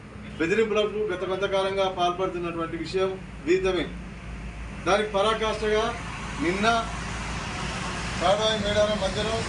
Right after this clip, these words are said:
ఆంధ్రజ్యోతి విలేకరి చెల్లగొండ శ్రీకాంత్ రెడ్డిపై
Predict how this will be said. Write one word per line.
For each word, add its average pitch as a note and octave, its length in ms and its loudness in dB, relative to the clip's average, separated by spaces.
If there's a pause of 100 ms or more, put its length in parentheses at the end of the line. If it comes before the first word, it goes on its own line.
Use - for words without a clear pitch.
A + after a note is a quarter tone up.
(640)
ఆంధ్రజ్యోతి G#3+ 540 2
విలేకరి G#3 460 0 (540)
చెల్లగొండ G#3+ 420 2 (100)
శ్రీకాంత్ G3+ 440 2
రెడ్డిపై G3+ 340 -2